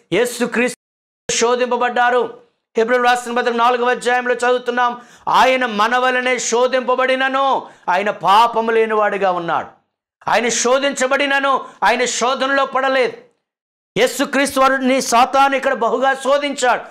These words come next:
కానీ శోధనలో పడకుండా దేవుని యొక్క వాక్యాన్ని ఎత్తిపట్టి చూపించినప్పుడు, ప్రియులారా, అపవాది యేసయ్యను విడిచిపెట్టి వెళ్ళిపోయినట్లుగా చూస్తూ ఉన్నాం. ప్రియ సహోదరి, సహోదరుడా, అపవాదిని జయించాలంటే దేవుని యొక్క వాక్యం అవసరం.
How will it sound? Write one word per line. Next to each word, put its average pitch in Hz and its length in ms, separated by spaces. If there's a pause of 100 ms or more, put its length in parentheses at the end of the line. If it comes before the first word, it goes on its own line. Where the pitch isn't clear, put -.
(160)
కానీ 208 140
శోధనలో 226 420
పడకుండా 202 680 (280)
దేవుని 240 380
యొక్క 233 180
వాక్యాన్ని 214 560
ఎత్తిపట్టి 214 520
చూపించినప్పుడు, 180 800 (920)
ప్రియులారా, 175 480 (300)
అపవాది 196 680
యేసయ్యను 196 680 (220)
విడిచిపెట్టి 185 480
వెళ్ళిపోయినట్లుగా 175 720 (100)
చూస్తూ 151 260
ఉన్నాం. 147 280 (400)
ప్రియ 202 120
సహోదరి, 233 520
సహోదరుడా, 233 680 (280)
అపవాదిని 247 540
జయించాలంటే 226 680
దేవుని 208 300
యొక్క 202 140
వాక్యం 190 380
అవసరం. 214 420